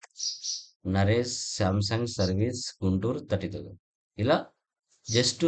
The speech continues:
ఎంప్లాయీ నెంబర్ ఇస్తే నేమ్, కంపెనీ, పోస్ట్, ప్లేస్, శాలరీ అన్నీ చూపిస్తుంది. ఇది ఒక ఫార్మాట్ అమ్మా. దీంట్లో మల్టిపుల్ ఫార్మాట్స్ కూడా ఉంటాయి.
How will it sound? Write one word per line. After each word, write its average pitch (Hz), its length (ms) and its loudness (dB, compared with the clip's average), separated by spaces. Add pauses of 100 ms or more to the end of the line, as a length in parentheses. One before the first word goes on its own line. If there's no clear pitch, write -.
(180)
ఎంప్లాయీ 107 320 6
నెంబర్ 113 280 4
ఇస్తే 101 280 0 (440)
నేమ్, 101 500 0 (240)
కంపెనీ, 98 440 2 (100)
పోస్ట్, 92 380 -2 (100)
ప్లేస్, 90 360 -2 (100)
శాలరీ 90 340 0
అన్నీ 107 200 0
చూపిస్తుంది. 87 500 -4 (1160)
ఇది 117 180 4
ఒక 113 200 4
ఫార్మాట్ 135 420 4
అమ్మా. 95 260 2
దీంట్లో 110 360 2
మల్టిపుల్ 113 480 4
ఫార్మాట్స్ 107 420 4
కూడా 113 160 2
ఉంటాయి. 90 280 -4